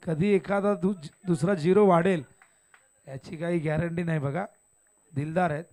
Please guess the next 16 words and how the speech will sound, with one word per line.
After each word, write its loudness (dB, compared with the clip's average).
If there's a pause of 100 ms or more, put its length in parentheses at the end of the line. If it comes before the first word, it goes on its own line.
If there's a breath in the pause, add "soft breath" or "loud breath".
(840)
आणि -8
सध्या -8
फॉर्ममध्ये -4
आहेत. -16 (1120 soft breath)
जाऊया 0
मॅचच्या 0
दिशेने. 0 (300)
या -4
चर्चा -4
होत 0
राहतील. -4
bowling -2
मार्कवर -8
येतात -10
यावेळेस, -10
अ, -2